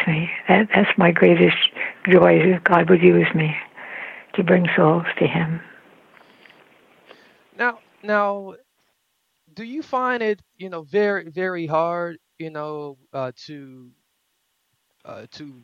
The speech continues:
Speaker 2: balance, uh, being, you know, being, being open as a, you know, a-, as someone who, you know, loves God and, and, and then, you know, then having to, you know,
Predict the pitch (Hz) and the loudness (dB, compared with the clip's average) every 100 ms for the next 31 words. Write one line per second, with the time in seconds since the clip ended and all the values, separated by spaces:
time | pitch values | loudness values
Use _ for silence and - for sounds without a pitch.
0 | 110 139 160 165 160 - - - _ _ | -12 -8 -6 -6 -10 -16 -20 -20 _ _
1 | - 131 131 127 123 123 123 123 123 127 | -14 -10 -8 -10 -12 -16 -16 -16 -18 -20
2 | _ _ _ _ _ _ _ _ _ _ | _ _ _ _ _ _ _ _ _ _
3 | _ 135 139 180 180 139 147 139 120 156 | _ -20 -12 -10 -10 -14 -16 -16 -10 -10
4 | 165 156 151 131 131 147 143 - 151 160 | -8 -10 -12 -18 -14 -12 -10 -12 -14 -12
5 | 151 143 147 143 139 131 143 139 135 135 | -8 -6 -4 -6 -8 -10 -10 -10 -12 -18
6 | _ _ _ _ 147 139 127 _ - - | _ _ _ _ -20 -20 -20 _ -20 -20
7 | - 139 - 151 139 139 135 135 131 127 | -10 -10 -10 -18 -14 -12 -10 -12 -18 _
8 | _ 123 131 131 127 123 _ 143 123 127 | _ -20 -20 -20 -20 -20 _ -20 -16 -6
9 | 139 139 131 123 131 131 131 131 131 123 | -4 -4 -8 -6 -2 -2 -2 -6 -8 -14
10 | _ _ _ _ - 127 123 123 120 120 | _ _ _ _ -12 -10 -8 -10 -14 -18
11 | 120 117 113 113 _ _ _ _ _ _ | -20 _ _ _ _ _ _ _ _ _
12 | _ _ _ _ _ _ _ _ - 131 | _ _ _ _ _ _ _ _ -16 -8
13 | 139 127 _ - 143 131 120 139 131 127 | -8 -10 _ -20 -16 -16 -12 -12 -12 -10
14 | 123 131 127 131 127 - 123 120 120 _ | -6 -4 -6 -14 -20 -20 -20 -20 -20 _
15 | 131 120 120 | -20 -20 -20